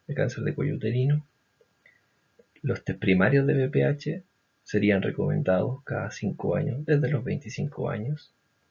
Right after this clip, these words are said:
En plan de eliminar el cáncer de cervicuterino, es recomendable que cada país evalúe al menos el setenta por ciento de las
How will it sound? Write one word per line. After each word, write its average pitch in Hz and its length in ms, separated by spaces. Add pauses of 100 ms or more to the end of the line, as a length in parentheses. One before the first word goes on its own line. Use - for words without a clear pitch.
(1400)
En 98 180
plan 104 260
de 101 80
eliminar 98 460
el 143 120
cáncer 139 320
de 131 120
cervicuterino, 135 960 (320)
es 135 160
recomendable 101 640
que - 220
cada 101 320
país 139 440
evalúe 107 420
al 107 100
menos 139 260
el - 20
setenta 131 400
por 127 160
ciento 151 640 (760)
de 104 140
las 98 160